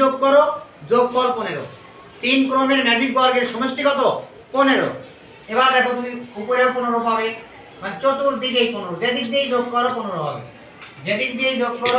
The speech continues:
কি হবে? পনেরো হবে। এই জন্য এর নাম হচ্ছে কি? ম্যাজিক বর্গ, তিন ক্রমের ম্যাজিক বর্গ। রুলসটা কি? নয়টা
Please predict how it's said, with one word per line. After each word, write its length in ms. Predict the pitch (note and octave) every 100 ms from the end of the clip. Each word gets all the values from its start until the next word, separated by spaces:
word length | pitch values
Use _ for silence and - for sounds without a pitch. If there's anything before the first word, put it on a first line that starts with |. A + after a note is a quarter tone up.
| B3
কি 60 | C#4
হবে? 180 | C#4 B3 - - - - - -
পনেরো 260 | G#3+ F#3+ E3+
হবে। 160 | D3 - - - - - - - - - - - - - - - - - - - E3
এই 80 | G#3
জন্য 180 | B3 B3+ C#4 D#4 - - - - - - G#3
এর 80 | A3+ A3
নাম 120 | G#3+
হচ্ছে 180 | A#3 A#3+ A#3+
কি? 60 | G#3 F#3
ম্যাজিক 400 | G3 A#3 C#4 C#4+ - - - - D3
বর্গ, 260 | E3 D#3 - A#2 - - - - -
তিন 200 | G#3 A#3 C4 B3
ক্রমের 320 | A#3 A#3+ B3 G#3
ম্যাজিক 280 | G3+ B3+ C4 - - -
বর্গ। 240 | G3 F#3 D#3 B2+ - - - -
রুলসটা 400 | D#3 A#3+ B3+ C4 C4+
কি? 100 | C4 C#4 - - F3+
নয়টা 300 | A3 A#3